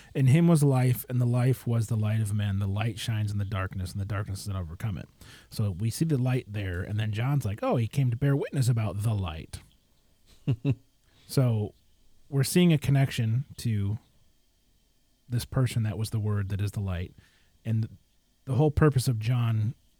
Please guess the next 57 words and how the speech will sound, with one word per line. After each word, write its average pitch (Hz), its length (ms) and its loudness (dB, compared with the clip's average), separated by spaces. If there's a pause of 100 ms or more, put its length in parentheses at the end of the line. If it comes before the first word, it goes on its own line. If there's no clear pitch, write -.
(280)
bearing 113 380 0
witness, 123 400 0
it 104 80 -10
says, 104 300 -4
is 107 120 -2
that 113 160 -4
all 139 240 2
might 127 340 0
believe 107 640 -4 (300)
through 120 300 0
him. 87 320 -6 (200)
He 180 200 0
was 123 180 2
not 139 260 0
the 117 80 -2
light, 90 360 -6
but 101 120 -14
came 120 220 -4
to 110 80 -2
bear 98 180 -4
witness 98 340 -10
about 110 340 -8
the 95 60 -12
light. 78 240 -14 (380)
So - 140 0
we've 135 140 2
got 170 180 6
this 165 120 4
introduction 147 540 4
of 131 100 2
this, 131 260 -2 (100)
this, - 360 -6
again, 120 240 -2
I'll 117 100 0
just 120 160 -2
say 120 120 -2
character 104 400 -4
for 113 100 -6
lack 104 180 -4
of 107 80 -8
a - 20 -4
better 113 160 -4
term, 107 300 -4
'cause, 98 340 -6 (100)
I 131 60 -4
mean, 120 180 -2
we 170 140 4
could 170 160 2
just 160 140 4
say 143 120 6
Jesus, 90 480 -4
but 110 240 -6
we 127 120 2
haven't 156 200 6
gotten 76 260 -6
there 50 140 -12
yet - 220 -16